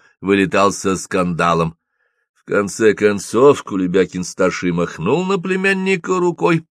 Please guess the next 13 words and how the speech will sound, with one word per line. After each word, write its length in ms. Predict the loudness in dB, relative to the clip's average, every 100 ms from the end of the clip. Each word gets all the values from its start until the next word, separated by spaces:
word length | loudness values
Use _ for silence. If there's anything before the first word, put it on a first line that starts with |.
| _ _ _
перестал 680 | -6 -2 -2 -4 0 2 2
им 100 | 0
заниматься 800 | -2 -2 0 0 0 -2 -6 -6 _ _ _ _ _ _ _ _ _ -2
и 120 | -2
в 100 | 2
последнее 840 | 4 4 0 -6 -4 -2 0 2
время 480 | 0 0 -2 -2 -2
частенько 800 | -2 -6 -8 -6 -6 -6 -4 -4
поговаривал, 680 | -2 0 2 0 -2 -4 -6
что 220 | -4 -4
хочет 600 | -4 -6 -4 -4 -10 -4
переделать 560 | 0 2 2 2 0 0
духовную, 540 | -4 -4 -2 -4